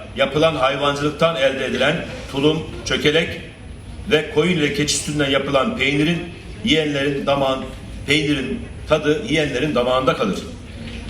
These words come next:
Giresun denilince aklımıza ilk olarak tabii ki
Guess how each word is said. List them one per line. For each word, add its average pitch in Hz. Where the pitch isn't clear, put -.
Giresun 165
denilince 160
aklımıza 151
ilk 151
olarak 139
tabii 180
ki 160